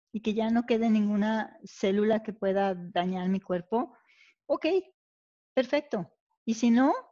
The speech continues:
mientras pueda contar con el apoyo de tener un programa de salud, de me-, de medicamentos, o sea, el acceso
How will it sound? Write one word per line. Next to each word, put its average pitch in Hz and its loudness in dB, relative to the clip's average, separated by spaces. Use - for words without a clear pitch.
mientras 220 0
pueda 294 0
contar 240 0
con 202 -2
el 190 0
apoyo 214 0
de 196 -2
tener 202 0
un 214 2
programa 220 0
de 226 0
salud, 170 -4
de 180 -4
me-, 175 -4
de 180 0
medicamentos, 175 -2
o 170 -10
sea, 170 -2
el 180 -2
acceso 226 -2